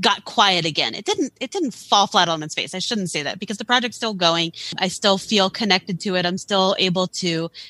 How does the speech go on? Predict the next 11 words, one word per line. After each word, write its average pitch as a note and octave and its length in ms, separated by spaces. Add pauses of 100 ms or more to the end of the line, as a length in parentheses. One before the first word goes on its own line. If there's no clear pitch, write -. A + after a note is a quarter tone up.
(220)
get, F#3 280 (360)
you A#3+ 160
know, D#3+ 240
get G3+ 200
it G3+ 100
out F#3+ 260
there F#3 220
to F3+ 120
people. E3+ 540 (280)
But, F3+ 420 (100)
um, E3+ 540